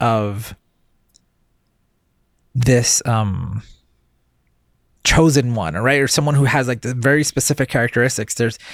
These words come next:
it's not, like, something that you can accomplish through, through merit or study. It's like, no, you just looked a certain way, or you had a certain power, or you had a certain ability, or, or you were at the place at the right time. And, um, so I,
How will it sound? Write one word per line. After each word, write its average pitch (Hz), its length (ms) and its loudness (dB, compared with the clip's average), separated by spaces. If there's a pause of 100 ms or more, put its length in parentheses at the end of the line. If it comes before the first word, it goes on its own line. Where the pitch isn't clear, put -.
(120)
it's - 140 -2
not, 165 120 2
like, 156 160 2
something 143 280 0
that 131 100 0
you 131 100 0
can 120 120 0
accomplish 123 560 -2
through, 110 440 -2 (800)
through 127 140 4
merit 123 460 2
or 123 80 -4
study. 104 640 -2 (100)
It's - 180 -4
like, - 500 -4 (580)
no, 160 480 4
you 131 80 -2
just 117 200 -2
looked 123 240 0
a 151 60 2
certain 143 320 0
way, 135 320 2
or 123 160 -4
you 110 120 -4
had 127 200 0
a 127 40 -2
certain 120 240 -6
power, 127 360 0
or 120 80 0
you 98 80 -2
had 117 160 -4
a 123 40 -6
certain - 240 -4
ability, 117 540 0
or, 87 160 -4
or 117 140 -6
you 113 120 -2
were 117 120 0
at 123 100 0
the 127 80 -8
place 127 280 -2
at 110 80 -6
the 113 100 0
right 113 200 0
time. 113 460 -2 (680)
And, 127 420 2
um, 101 460 0
so - 220 0
I, 127 120 0